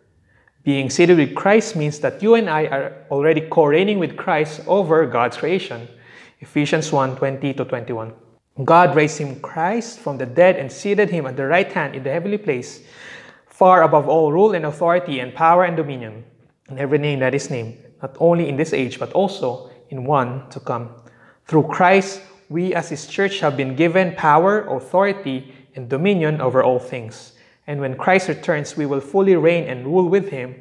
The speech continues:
in the new heavens and the new earth. Not only that, to be seated in the heavenly places means that this world is no longer our home. We may be in this world, but we are no longer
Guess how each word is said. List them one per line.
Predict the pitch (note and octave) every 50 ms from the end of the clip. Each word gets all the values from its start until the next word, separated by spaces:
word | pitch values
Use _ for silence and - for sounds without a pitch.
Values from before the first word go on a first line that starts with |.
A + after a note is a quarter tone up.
| - - _ _
in | D#3 D3+ C3+
the | C#3 C3+
new | C3+ C3+
heavens | B2 - - F#3+ E3+ C3+ C3+ B2 B2 B2+ B2 - - - - - _ - - _ _ _
and | - C3+ C3
the | B2+ B2
new | B2 B2 A#2+ A#2
earth. | A2 G#2 G#2+ A#2 - - - - _ _ _ _ - - _ _ _ _ _ _ _ _ _ _ _ _ _ _ - - _ - - _ _ _ _ _ _ _
Not | G3 G#3+ A3 A3
only | G#3+ G3+ F#3+ F3+ D3+
that, | D#3 C#3+ C3 B2+ - - - - _ _ _ _ _ _
to | - C3
be | B2 B2
seated | A#2 - - G3+ G3 F#3+ G3 G3 G3 - - - -
in | D3 B2+
the | B2+
heavenly | B2+ D3+ D#3 F#3+ G3 G3
places | F#3+ - D#3+ D3 D3+ D#3+ D3 D#3 - -
means | D#3+ D3 C#3+ C#3+ C#3+ D3 - -
that | - B2+ - -
this | C#3 G3 F#3+ - -
world | D3+ C#3+ C#3+ C#3 B2+ -
is | C3 - - -
no | D3 D3+ D#3+
longer | E3 F3 E3 E3 D3+ D#3 D3+ -
our | B2+ A#2+ A#2
home. | - C#3 C3 A#2+ A#2+ A#2 - - - _ _ _ _ _ _ _ _ _ -
We | F3 G#3 A3+
may | A3+ A3+ A3
be | F3+ G3+ G3+ F#3
in | G3 F#3
this | F3 F3+ - -
world, | D3 E3+ F#3 D#3 B2 A2+ - - - - - - _ -
but | C#3+ C#3+ -
we | D#3+ E3 D#3 D#3+ - -
are | - D#3 C#3+
no | C3+ B2 B2+ C3
longer | B2+ C3 E3 G#3 G#3 E3 D3+ D3+ D#3+ D#3+ - - - - -